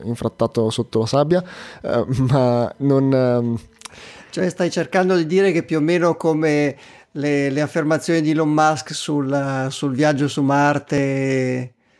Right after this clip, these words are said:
Speaker 2: dell'astronavona o cose di questo genere?
Speaker 1: Infa-, cioè, sembra una cosa che, ok, eh,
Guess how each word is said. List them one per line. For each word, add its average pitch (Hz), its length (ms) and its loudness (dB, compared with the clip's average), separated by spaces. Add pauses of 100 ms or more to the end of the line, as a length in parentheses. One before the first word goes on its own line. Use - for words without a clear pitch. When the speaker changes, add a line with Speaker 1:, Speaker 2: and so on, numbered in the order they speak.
(140)
Speaker 2:
dell'astronavona 147 1400 2
o 139 60 -2
cose 147 240 -2
di 156 60 0
questo 151 260 -2
genere? 135 500 -4 (280)
Speaker 1:
Infa-, 170 400 0
cioè, - 140 -2
sembra 196 360 2
una 180 160 2
cosa 160 260 0
che, 127 300 -2 (540)
ok, - 400 -2
eh, - 100 -10